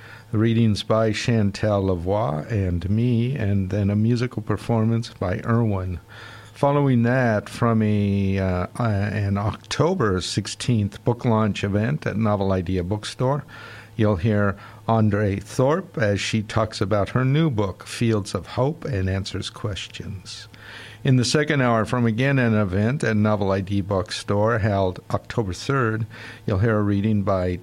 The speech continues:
Tim Wynne Jones as he launched The Ruinous Sweep. Following that, from the October first and The Journey Continues reading in that monthly open mic series, you'll hear readings by Justin Gao,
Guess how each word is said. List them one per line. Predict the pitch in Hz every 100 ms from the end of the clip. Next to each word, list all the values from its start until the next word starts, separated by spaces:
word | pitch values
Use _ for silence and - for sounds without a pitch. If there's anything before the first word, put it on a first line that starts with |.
| -
Tim | - 117
Wynne | 98 104 98 90
Jones | - 120 143 165 160 -
as | 104 92
he | - 98
launched | 95 101 117 147 - - - - -
The | 95
Ruinous | 90 104 104 98 98 - - -
Sweep. | - - 113 107 - - - - - -
Following | 131 120 113 107
that, | 107 120 -
from | - 107 104 104 101 98 98
the | 95 98
October | - 104 - 131 123
first | 101 156 156 -
and | 123 113
The | 101
Journey | 104 113 104
Continues | 104 98 - 127 110 110 87
reading | 107 120 120 110 113
in | 117 107 104
that | 101 98 98
monthly | 101 98 104 104 104
open | 101 98 98
mic | 98 98 -
series, | - 110 110 135 175 - - - - - - -
you'll | 95
hear | 90 107 98
readings | 95 98 92 95 82
by | - 98 98 98 90 - - - -
Justin | 82 - - 98 98 90
Gao, | 95 107 131 143